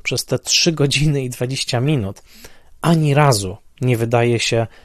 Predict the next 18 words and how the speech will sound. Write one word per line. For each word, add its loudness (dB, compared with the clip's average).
prawdziwie 2
zainteresowana -2
tym, -6
co 0
robi. -2
Wykonuje 2
wszystkie -2
czynności -2
i -2
wszystkie -4
obowiązki 0
z 2
niemalże 0
anielskim 2
uśmiechem 0
albo -2
z -6
taką, -2